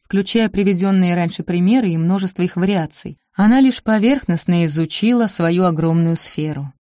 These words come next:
Вот, например, две задачи, с которыми она не справлялась. Задача четыре. Если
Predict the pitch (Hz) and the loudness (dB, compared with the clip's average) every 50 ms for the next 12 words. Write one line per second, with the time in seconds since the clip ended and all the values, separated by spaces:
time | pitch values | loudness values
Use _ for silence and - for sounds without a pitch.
0 | _ _ _ _ - 160 196 269 311 311 302 269 - 247 247 233 240 240 240 226 | _ _ _ _ -4 0 0 0 0 0 -2 -2 0 2 2 4 4 2 2 -2
1 | 175 160 151 170 165 160 - 160 160 151 165 220 254 - - 220 - - - 160 | -4 -4 -2 -2 -2 -2 -2 -4 -2 0 0 -2 -2 -2 -6 -10 -8 -6 -6 -4
2 | 160 208 233 247 226 196 180 170 165 165 170 180 190 185 _ _ _ - 190 185 | -2 0 0 2 2 2 2 2 0 0 0 0 -2 -4 _ _ _ 0 0 0
3 | - - - 170 160 143 147 147 143 131 123 127 - - - - _ _ _ _ | 0 0 -2 -2 -2 -2 -2 -6 -6 -8 -10 -12 -14 -18 -20 -20 _ _ _ _
4 | _ _ _ _ _ _ _ _ _ _ _ _ _ - 165 143 165 160 190 294 | _ _ _ _ _ _ _ _ _ _ _ _ _ -8 -4 -2 0 0 0 0
5 | 302 - - - 254 226 - 175 151 147 147 135 117 - _ _ _ _ _ _ | -2 -4 -6 -6 -6 -4 -4 -4 -4 -4 -6 -8 -12 -14 _ _ _ _ _ _
6 | _ _ _ _ - - 170 240 247 - - 240 247 247 233 226 - | _ _ _ _ -6 -2 0 0 0 0 0 0 2 2 0 -2 -6